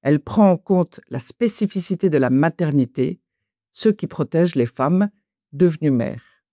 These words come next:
Ainsi, cette nouvelle tentative des promoteurs de la G P A d'obtenir, par ce biais du congé de paternité, une forme de reconnaissance de cette pratique,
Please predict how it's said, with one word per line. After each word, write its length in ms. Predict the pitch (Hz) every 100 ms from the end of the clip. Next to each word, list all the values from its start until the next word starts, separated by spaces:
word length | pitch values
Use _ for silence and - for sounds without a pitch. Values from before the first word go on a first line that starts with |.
| _ _ _ _ _ _ _ _ _ _
Ainsi, 560 | 185 202 - - 185 - _ _ _ _
cette 300 | - 170 -
nouvelle 320 | 180 190 190
tentative 920 | 175 - 233 226 208 - 196 180 - -
des 160 | 127 127
promoteurs 580 | - 202 196 185 196
de 100 | 160
la 120 | 131 139
G 140 | 160
P 200 | - 170
A 160 | 151 123 -
d'obtenir, 760 | 220 208 - 185 165 135 131 - _ _ _ _
par 140 | 190 -
ce 120 | 196
biais 220 | 170 190
du 140 | 143
congé 280 | - 185 185
de 120 | 170
paternité, 840 | 143 170 - 165 156 156 - 139 139 _ _ _ _
une 120 | 160 156
forme 340 | 202 170 147
de 120 | 127
reconnaissance 920 | 139 - 196 - 170 165 - 165 147
de 120 | - 131
cette 260 | - 104 -
pratique, 600 | - - - 190 _